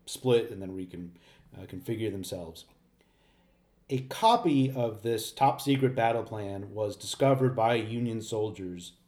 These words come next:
a Union soldier, uh, wrapped around three cigars. Um, and then it gets passed up, uh, the chain of command to, to General McClellan,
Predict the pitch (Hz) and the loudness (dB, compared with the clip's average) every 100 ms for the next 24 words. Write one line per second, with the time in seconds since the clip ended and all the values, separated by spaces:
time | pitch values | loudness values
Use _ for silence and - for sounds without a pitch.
0 | 123 113 117 117 104 107 98 92 90 - | -10 -6 -4 -4 -4 -4 -4 -6 -10 -14
1 | _ _ _ _ _ _ _ 107 101 101 | _ _ _ _ _ _ _ -10 -8 -2
2 | 120 131 135 143 120 120 123 120 - 113 | 2 2 2 0 2 2 2 -2 -4 -4
3 | 123 123 104 90 90 82 - - - _ | -4 -4 -8 -8 -8 -10 -14 -18 -20 _
4 | _ _ _ _ _ 101 95 95 95 95 | _ _ _ _ _ -14 -12 -10 -10 -10
5 | 90 _ _ _ _ _ _ _ _ _ | -12 _ _ _ _ _ _ _ _ _
6 | _ _ _ _ - _ _ _ 120 113 | _ _ _ _ -20 _ _ _ -6 -4
7 | 113 113 113 110 110 110 110 - 131 123 | -2 -2 -4 -4 -4 -4 -6 -2 0 0
8 | - - 127 123 - _ - 107 104 104 | -4 -2 0 0 -4 _ -10 -8 -6 -6
9 | 104 101 98 - - 107 120 110 110 107 | -6 -8 -12 -18 -12 -4 -4 -4 -6 -6
10 | 104 104 98 - 110 107 95 - 110 107 | -6 -8 -10 -6 -6 -6 -10 -8 -6 -4
11 | 104 92 | -6 -8